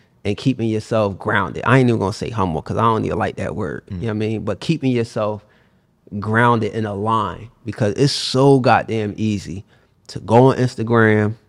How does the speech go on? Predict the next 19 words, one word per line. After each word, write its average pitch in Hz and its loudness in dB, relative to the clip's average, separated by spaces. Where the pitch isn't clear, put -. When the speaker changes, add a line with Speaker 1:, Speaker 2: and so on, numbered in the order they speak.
Speaker 1:
look 113 -2
at 135 2
your 139 4
page, 101 0
and 101 -2
be 104 0
like, 98 -2
"I 117 0
want, 98 2
I - -8
want 98 -6
three 117 2
girls." - -12
Speaker 2:
Mm-hmm. 92 -8
Speaker 1:
It's 120 0
so 156 6
easy 143 8
to 120 6
go 123 6